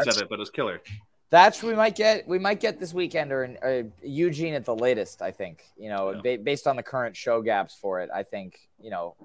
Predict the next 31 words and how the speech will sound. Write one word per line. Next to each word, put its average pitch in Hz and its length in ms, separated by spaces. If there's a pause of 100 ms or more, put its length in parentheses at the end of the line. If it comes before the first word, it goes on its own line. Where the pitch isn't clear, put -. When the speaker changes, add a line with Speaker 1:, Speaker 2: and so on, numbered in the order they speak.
Speaker 2:
it'll, 117 100
it's 117 180
coming 139 300
in 107 140
one 117 240
in 110 100
the 107 60
next 101 340 (540)
three 123 260
nights. 104 380
Neil, 131 200
you 120 140
are 110 80
not 120 240
alone 113 460
here 92 420
in 90 160
hearing 98 300
the 87 60
Thatch. 85 520 (400)
Speaker 1:
Yeah, 113 200
Speaker 2:
Uh, 90 200
Speaker 1:
no, 151 160
it 113 40
was 143 120
there 135 200
Speaker 2:
there 101 100
you 92 40
Speaker 1:
for 95 120
Speaker 2:
go. 95 60
Speaker 1:
sure. 90 260